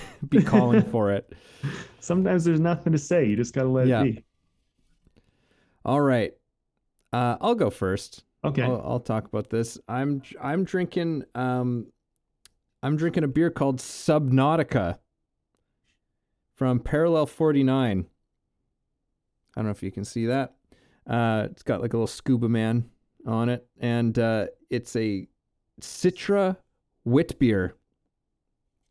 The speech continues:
Speaker 1: It's a Citra wit beer, and it's good. It's good. It's got a nice sort of,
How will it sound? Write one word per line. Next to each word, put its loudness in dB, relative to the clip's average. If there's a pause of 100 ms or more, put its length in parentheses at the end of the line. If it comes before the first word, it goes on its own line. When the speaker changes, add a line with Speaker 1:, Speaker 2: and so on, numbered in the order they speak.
(560)
Speaker 1:
It's -6
a -2
Citra -2
wit -2
beer, 0 (100)
and 2
it's -4
good. 0 (720)
It's -6
good. -2 (760)
It's -6
got -2
a 0
nice 0
sort 0
of, 0